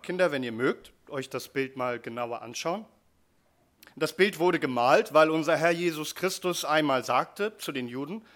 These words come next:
in Matthäus Kapitel sieben, da sagt er: „Geht durch die enge Pforte, denn weit ist die Pforte und breit ist der Weg, der zum Verderben führt, und viele sind, die durch sie eingehen. Denn eng ist die Pforte und schmal der Weg, der zum Leben führt, und wenige sind es, die ihn finden.“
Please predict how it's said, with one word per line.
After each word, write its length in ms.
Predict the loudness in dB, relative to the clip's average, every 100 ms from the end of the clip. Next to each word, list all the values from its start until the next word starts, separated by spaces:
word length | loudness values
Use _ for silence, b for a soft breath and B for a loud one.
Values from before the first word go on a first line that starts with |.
| b b b
in 140 | -6
Matthäus 420 | -6 -4 -6 -6
Kapitel 400 | -8 -8 -8 -12
sieben, 380 | -10 -10 -10 -12 _ _ b b
da 100 | -2
sagt 220 | 2 4
er: 60 | 2
„Geht 300 | 2 0 2
durch 120 | -2
die 120 | 0
enge 240 | 2 2 2
Pforte, 500 | 4 6 6 4 -8 _ _ _ -6
denn 180 | -2 8
weit 280 | 10 10 4
ist 140 | -4
die 80 | -4
Pforte 400 | 6 8 8 4
und 120 | 0
breit 320 | 4 6 6
ist 160 | 2 -2
der 140 | 0
Weg, 260 | 4 4 4
der 140 | -2
zum 160 | -2 -6
Verderben 520 | -2 0 4 6 4
führt, 320 | -4 -4 -4
und 120 | -4 -6
viele 320 | -6 -2 -2
sind, 320 | 0 -2 -2 B B B
die 120 | -10 -4
durch 240 | -2 -2
sie 160 | -2 2
eingehen. 560 | 4 4 2 0 -2 -8 b b b -4
Denn 120 | -2
eng 260 | 2 2 2
ist 180 | 0 -4
die 60 | -10
Pforte 480 | 0 4 4 4
und 140 | -2 -2
schmal 400 | -4 2 4 4
der 180 | 2 0
Weg, 320 | 0 0 -2
der 140 | -8
zum 200 | -6 -6
Leben 300 | -2 -2 -2
führt, 320 | -6 -8 -6
und 220 | -6 -10 -4
wenige 380 | -2 -2 -4
sind 280 | -6 -8 -8
es, 320 | -10 -10 -12
die 140 | -10 -8
ihn 120 | -8
finden.“ 460 | -8 -8 -8 -12